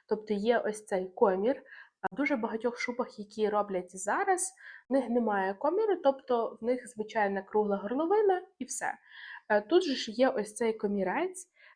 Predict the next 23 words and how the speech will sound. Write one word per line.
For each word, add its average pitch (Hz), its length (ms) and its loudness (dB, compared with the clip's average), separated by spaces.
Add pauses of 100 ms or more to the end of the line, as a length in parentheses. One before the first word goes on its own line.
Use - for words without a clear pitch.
(120)
е, 208 200 0
який 208 300 -2
також 226 380 -2
можна 214 260 -4
використовувати 196 760 -4
як 185 100 -6
додаткове 196 500 0
утеплення, 202 1000 -4 (100)
е, 180 260 -6
взимку 190 560 -6
або 185 400 -2
вже 180 420 -4 (260)
в 175 40 -8
пізню 180 460 -8
осінь, 202 440 -6
коли 190 360 -4 (400)
дуже 180 340 -2
холодно. 226 520 -4
Тепер 220 300 0
я, 214 400 0 (320)
е, 180 200 -2
чекаю, 202 840 -4
е, 185 460 -8